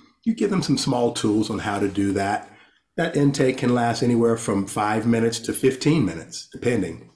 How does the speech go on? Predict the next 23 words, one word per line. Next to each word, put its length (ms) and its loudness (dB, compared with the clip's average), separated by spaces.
Hopefully, 480 0
I 80 0
try 220 -2
to 60 0
keep 160 0
it 220 -4
under 220 2
ten 400 -4
because 300 -4
I 80 -4
really 420 2
want 300 -2
to 500 2
be 100 -2
playing 460 0
at 100 -6
least 600 0
forty 260 2
minutes, 300 -4
if 100 -14
not 160 -6
forty-five 580 -4
minutes. 420 -16